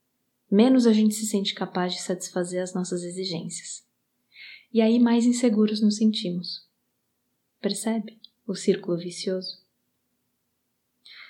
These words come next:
Essa tirania interna, em busca da perfeição, nunca resulta numa realização verdadeira e duradoura.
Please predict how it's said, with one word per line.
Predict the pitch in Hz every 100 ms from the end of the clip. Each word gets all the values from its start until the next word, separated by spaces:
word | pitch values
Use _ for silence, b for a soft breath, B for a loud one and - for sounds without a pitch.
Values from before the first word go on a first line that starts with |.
| B B B _ _ _ _ _ 196
Essa | 202 202
tirania | - 208 185 190 220 233
interna, | 190 170 180 214 220 190 160 170 -
em | - 180
busca | 185 -
da | 180 175
perfeição, | 175 - 165 165 202 202 185 175 - _ _ _
nunca | 240 262 302 - 269
resulta | 226 220 196 190 202 - 214 226
numa | 220 196 190
realização | 190 185 185 180 175 190 180
verdadeira | 185 190 180 170 180 185 190 190 - _ _ _
e | 196
duradoura. | 185 185 185 170 175 170